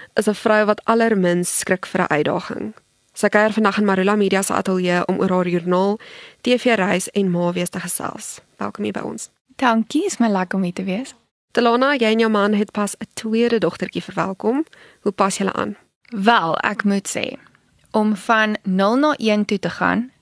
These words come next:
Speaker 2: is vrek moeilik, maar om van een na twee toe te gaan is vrek maklik. Ek kon nie met my eerste swangerskap eers imagine of met my eerste baba om haar saam te vat na onderhoud toe nie. My tweede een sit hier langs my doodstil,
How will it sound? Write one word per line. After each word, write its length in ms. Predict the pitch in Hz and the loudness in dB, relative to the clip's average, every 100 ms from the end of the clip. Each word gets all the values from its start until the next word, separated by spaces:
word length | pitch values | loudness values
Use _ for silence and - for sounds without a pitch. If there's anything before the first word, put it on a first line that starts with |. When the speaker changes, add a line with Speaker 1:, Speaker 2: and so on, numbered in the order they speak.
| _ | _
Speaker 2:
is 160 | 190 | -10
vrek 380 | - 190 165 - | -4 0 0 -2
moeilik, 400 | 170 170 - - | -8 -8 -8 -8
maar 160 | 190 175 | -6 -4
om 160 | 196 185 | -4 -4
van 220 | 196 196 | -4 -4
een 180 | 226 254 | -2 0
na 160 | 247 202 | 0 -2
twee 320 | - 226 220 214 | -2 2 2 0
toe 140 | 175 | -4
te 120 | - | -8
gaan 420 | - 196 - 214 262 _ | -6 -6 -4 -8 -12 _
is 160 | 208 | -4
vrek 320 | - 190 165 - | 0 0 2 2
maklik. 600 | 165 156 - 180 196 - - - - - | 0 0 -2 -2 -4 -4 -4 -4 -6 -8
Ek 160 | - 208 _ | -4 -4 _
kon 200 | 220 214 | 0 2
nie 320 | 220 220 214 | 2 2 2
met 160 | 202 | 0
my 100 | 196 | 0
eerste 300 | 196 202 - | 0 0 -2
swangerskap 680 | 214 202 190 196 - 185 180 | -4 -2 -2 -4 -2 -4 -2
eers 200 | - 185 | -2 -2
imagine 720 | - 190 170 170 190 180 165 175 | -2 -2 2 2 2 0 -2 -4
of 160 | 185 | -6
met 120 | 196 185 | -6 -6
my 80 | |
eerste 280 | 190 185 - | -2 -2 -2
baba 320 | 180 170 170 165 | -2 -2 -2 -4
om 200 | 185 175 | -4 -4
haar 200 | 160 170 | -4 -4
saam 240 | - 175 | -2 -2
te 100 | 175 | -2
vat 220 | 165 160 | -6 -6
na 120 | 170 165 | -6 -6
onderhoud 440 | 170 165 - 190 | -4 -4 -4 -6
toe 120 | - - | -8 -10
nie. 280 | - - - | -8 -12 -10
My 140 | - 180 | -6 -6
tweede 340 | 202 202 196 | -2 0 0
een 140 | 185 | -2
sit 200 | 180 180 | -4 -6
hier 120 | 185 180 | -4 -4
langs 320 | 165 165 - | -4 -4 -6
my 200 | 170 165 | -6 -6
doodstil, 760 | - 254 254 - 214 202 196 | -2 -2 -2 -2 -2 -2 -2